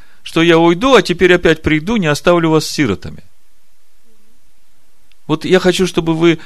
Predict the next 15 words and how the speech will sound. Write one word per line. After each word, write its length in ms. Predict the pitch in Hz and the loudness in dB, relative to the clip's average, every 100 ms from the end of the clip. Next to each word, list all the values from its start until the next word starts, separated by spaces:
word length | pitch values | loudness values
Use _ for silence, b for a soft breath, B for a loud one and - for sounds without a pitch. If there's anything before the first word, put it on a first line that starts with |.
| B | B
этот 360 | 139 147 156 - | -4 -2 -4 -4
момент 380 | 143 143 120 | -4 -2 -4
зафиксировали 840 | - 113 143 151 - 240 214 151 123 | -6 -4 -2 -2 -2 2 4 4 4
у 80 | 120 | 0
себя, 400 | - 113 95 80 b b b | -2 -2 -2 -4 b b b
и 100 | 139 | -2
я 160 | 170 208 | 2 2
теперь 300 | - 202 190 | 2 2 2
объясню, 680 | 185 185 - 175 139 - 131 | 2 -4 -2 0 0 -2 -6
что 240 | - 196 | -2 -2
же 100 | 156 | 0
на 80 | 151 | -2
самом 300 | - 151 143 | -2 -4 -4
деле 180 | 135 113 | -4 -4
произойдёт. 640 | 113 107 107 104 - - | -4 -4 -4 -8 -10 -12